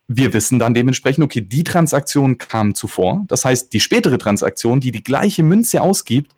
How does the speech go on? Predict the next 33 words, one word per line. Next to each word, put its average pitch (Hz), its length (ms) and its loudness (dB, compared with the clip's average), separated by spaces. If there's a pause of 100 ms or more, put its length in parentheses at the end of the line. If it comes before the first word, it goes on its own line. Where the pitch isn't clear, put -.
(120)
die 165 60 0
ist - 120 -4
falsch. - 420 -4 (340)
Das 185 220 0
ist - 200 -2
das 151 200 0
Double 139 280 0
Spending 175 400 2
Problem. 87 360 -6 (320)
Das 117 160 -2
ist 143 180 -4 (100)
hier 135 160 0
die 113 220 -4
Zeit 196 520 0 (200)
zwischen 170 420 0
dem, 139 440 2
äh, 117 200 0 (320)
zwischen 151 400 -2
der 110 160 2
richtigen 214 320 2
Transaktion 185 540 0
und 139 140 2
der 123 80 0
falschen - 360 -4
Transaktion. - 560 -14 (540)
Und 135 260 0
das 190 180 2
ist 185 160 0
das, 135 180 0
was 123 160 0
Bitcoin 110 340 0
wirklich 95 240 -4
löst. - 440 -2